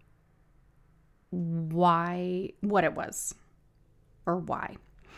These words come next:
It, it's, um, the way it feels in my body is, um, and this really started intensifying over the summer,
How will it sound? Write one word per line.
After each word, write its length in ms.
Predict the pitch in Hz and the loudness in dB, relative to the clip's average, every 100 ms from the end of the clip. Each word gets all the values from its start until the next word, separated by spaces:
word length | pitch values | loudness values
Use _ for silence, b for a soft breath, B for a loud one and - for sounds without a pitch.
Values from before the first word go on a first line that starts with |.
| B B B B - | B B B B -2
It, 180 | 190 - - - - | -2 -4 -20 -14 4
it's, 560 | 202 190 - - - - | 6 6 0 -6 -4 2
um, 440 | 185 185 175 170 | 4 6 6 4
the 100 | 160 | 4
way 280 | 185 208 214 | 4 6 6
it 200 | 190 - - - - - | 4 2 -12 -20 -20 -4
feels 720 | - 160 139 131 156 185 - - | 2 4 2 0 -2 -2 -6 -4
in 100 | 156 | -2
my 160 | 156 - | 0 -2
body 560 | 156 - - - 190 - - - - - - - - - - | -4 -6 -6 -4 -6 -8 -20 -20 -20 -20 -20 -20 -20 -20 -2
is, 680 | - 175 175 175 170 165 160 - - | 4 6 8 8 6 2 -2 -4 -2
um, 540 | 170 165 160 156 - - _ _ _ - | 2 4 4 2 0 -6 _ _ _ 0
and 160 | 185 185 | 4 6
this 240 | 196 - | 4 4
really 300 | 180 196 196 | 4 6 4
started 520 | 185 - 170 160 143 - - - - - - - - - | 2 2 2 2 -2 -6 -18 -20 -20 -20 -20 -20 -14 0
intensifying 1400 | 160 170 - 156 151 156 - 156 156 156 151 - - 196 - | 4 4 4 0 0 -4 -4 -2 0 -2 -2 -4 -6 -8 -6
over 140 | - 180 | -4 -2
the 100 | - | -4
summer, 440 | - 175 - 190 | -6 -6 -6 -8